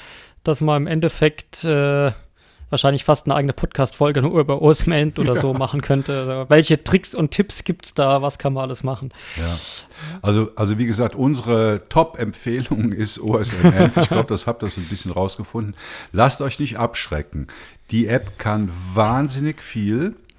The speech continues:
Speaker 2: und da muss man sich ein bisschen reinfuchsen,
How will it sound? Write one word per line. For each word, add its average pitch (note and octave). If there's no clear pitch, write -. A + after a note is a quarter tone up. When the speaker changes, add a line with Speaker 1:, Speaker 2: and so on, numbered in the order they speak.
Speaker 2:
und G#2+
da A2
muss C3
man A#2+
sich G#2+
ein A2
bisschen A#2
reinfuchsen, G2